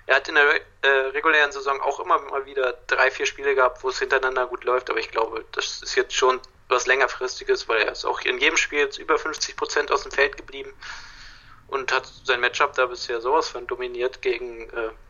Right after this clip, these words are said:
gegen Terrence Ross. Deswegen, also bisher für mich auf jeden Fall der M V P der Playoffs unter den besten drei Spielern, die wir,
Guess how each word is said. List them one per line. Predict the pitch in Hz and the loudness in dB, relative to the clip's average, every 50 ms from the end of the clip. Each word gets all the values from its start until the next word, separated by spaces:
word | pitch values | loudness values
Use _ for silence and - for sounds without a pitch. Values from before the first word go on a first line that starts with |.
| - - - | -20 -6 -2
gegen | - 120 120 113 | -2 -2 0 0
Terrence | - - 120 123 120 120 - - | 2 4 4 4 4 2 0 2
Ross. | 120 120 120 - - - | 2 2 2 2 -2 -4
Deswegen, | - - - - - 120 120 120 - - | -6 -6 -6 -4 -4 -4 -4 -4 -6 -4
also | - 113 - 110 110 104 104 - - - - - - - - - - - - - - - - - | -2 -2 0 0 0 -2 -4 -6 -12 -20 -20 -20 -20 -20 -20 -20 -20 -20 -20 -20 -20 -20 -8 -4
bisher | 123 - - 120 113 113 110 113 110 - - - - - - - - - - - - - - - - - - - - - | -2 2 4 6 6 6 6 6 4 2 -2 -8 -18 -20 -20 -20 -20 -20 -20 -20 -20 -20 -20 -20 -20 -20 -20 -20 -20 -8
für | - - 139 | -6 -4 -2
mich | 147 151 147 151 - | -2 -2 -2 0 0
auf | - 127 | 2 4
jeden | 139 139 135 | 4 4 4
Fall | - 127 127 | 4 2 4
der | 123 - - | 4 2 0
M | 127 127 | 0 -2
V | 127 127 | -6 -10
P | - - 135 | -12 -4 0
der | - 127 | 0 0
Playoffs | 120 - 131 127 127 127 - - - 120 - - - - - - - - - - | 0 0 0 0 2 2 0 -2 -6 -10 -14 -16 -18 -18 -18 -18 -18 -16 -12 -8
unter | - - - - - | -8 -8 -2 -2 0
den | - 123 123 | 0 0 0
besten | 123 127 127 - - - - | 2 0 0 0 -2 -6 -8
drei | 127 123 123 123 | -2 2 2 2
Spielern, | 120 - - 131 - 123 120 117 - - - - - - - - - - - - - - - | 2 0 -4 -8 -10 -10 -10 -10 -14 -18 -20 -20 -20 -20 -20 -20 -20 -20 -20 -20 -20 -20 -20
die | - - - - | -18 -16 -10 -8
wir, | 127 | -8